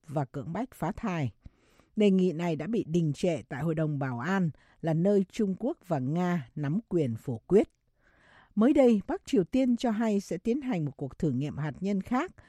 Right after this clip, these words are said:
và sẽ phóng một hỏa tiễn vệ tinh tầm xa trong dịp kỷ niệm ngày thành lập đảng cầm quyền hồi tháng chín. Hoa Kỳ và Seoul lập luận rằng việc phóng hỏa tiễn này sẽ là một cuộc thử nghiệm phi đạn đạn đạo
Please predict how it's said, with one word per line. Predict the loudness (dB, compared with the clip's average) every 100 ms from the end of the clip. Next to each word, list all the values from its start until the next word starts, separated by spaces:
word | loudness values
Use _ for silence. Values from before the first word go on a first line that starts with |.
| -20 -4
và | 0 0
sẽ | -2 -8
phóng | -6 -2 -2
một | -2 -2
hỏa | -4 -6
tiễn | -6 -4 -4
vệ | -2 -4 -2
tinh | -2 -2
tầm | -2 -4
xa | -4 -2 0 -2 -6 _ -8
trong | 0 2
dịp | 2 0 -2
kỷ | -2 -2
niệm | -2 -4 -6
ngày | -6 -6
thành | -4 -2 -2
lập | -6 -4
đảng | -4 -4 -6
cầm | -4 -4
quyền | -2 -2 -2
hồi | -4 -6
tháng | -4 -6
chín. | -2 2 2 0 -10 _ -20 _ _ _ _ _ _
Hoa | -4 -2 0 0
Kỳ | 0
và | 0 -4
Seoul | -2 0 2 0
lập | -2
luận | -2 -4 -4
rằng | -4 -2 -4 -8 _ _
việc | 0 0 0
phóng | -6 -4 -2
hỏa | -4
tiễn | -4 -4 0
này | 2 2 0
sẽ | -2 -4
là | -2
một | -4 -4
cuộc | -6 -4
thử | -2 -2
nghiệm | -2 -4 -6
phi | -6 -2
đạn | -2 -4 -6
đạn | -8 -8
đạo | -8 -8